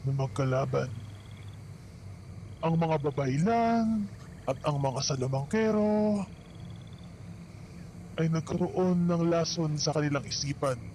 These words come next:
Isang matandang ermitanyong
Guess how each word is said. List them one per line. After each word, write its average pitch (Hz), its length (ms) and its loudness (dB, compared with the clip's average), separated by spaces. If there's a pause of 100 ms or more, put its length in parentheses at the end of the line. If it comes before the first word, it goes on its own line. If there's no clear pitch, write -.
(1700)
Isang 170 320 2
matandang 165 800 4 (560)
ermitanyong 185 1120 4